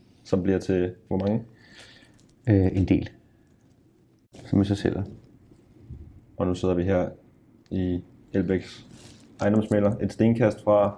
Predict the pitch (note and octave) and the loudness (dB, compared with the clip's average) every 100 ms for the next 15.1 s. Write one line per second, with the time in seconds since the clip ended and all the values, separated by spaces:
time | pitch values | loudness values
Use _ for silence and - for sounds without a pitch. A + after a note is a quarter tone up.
0 | - - G2+ G2 A2 A2+ A2+ G#2 G2 G2 | -14 -4 -4 0 0 2 0 0 -2 0
1 | G#2 G#2 G2+ F#2+ G2 G#2+ A2 - - A#2+ | 0 0 0 0 0 -2 -4 -12 0 2
2 | G2 - - - - - - _ - A#2 | 2 -2 -20 -20 -20 -20 -20 _ -2 2
3 | A2+ A#2+ A#2 A2+ G2+ G#2 G2+ A2+ A2 G#2 | 6 6 6 4 4 4 4 4 2 2
4 | G2+ G2+ G2+ - F#2+ F#2+ F#2 - - _ | 0 -2 -6 -10 -2 0 0 -10 -20 _
5 | _ _ - A#2 A2 A2+ A2+ G2 G2 G#2 | _ _ 4 8 8 6 2 2 2 4
6 | G#2 F#2 F2+ - E2+ F2+ F2+ F#2+ F#2+ - | 4 2 0 -2 -4 0 2 2 0 -4
7 | - _ - _ _ _ - - - - | -18 _ -20 _ _ _ -20 -20 -20 -20
8 | - - - - G2+ F#2+ F#2+ F#2 F2+ F2+ | -20 -20 -20 0 4 4 4 2 0 -2
9 | F2+ F2+ - _ _ _ _ _ _ - | -4 -8 -18 _ _ _ _ _ _ -20
10 | - - - - A2 G2 A#2 - G2+ G2 | -20 -20 -20 0 2 4 4 4 4 4
11 | A2+ A2+ - _ _ _ _ - _ _ | 2 0 -10 _ _ _ _ -20 _ _
12 | - G2+ G2+ G2+ - F#2 G2 A2 F#2+ G#2+ | -4 -2 0 -2 -4 -2 2 2 4 4
13 | A#2 A2 F#2+ G#2+ - G#2 G#2 G2+ - G#2+ | 6 6 4 0 -2 0 2 0 4 6
14 | C3 G#2 F#2 F#2 F2+ F2+ F#2 G2 F#2 F2+ | 6 2 0 0 0 0 0 0 -2 -4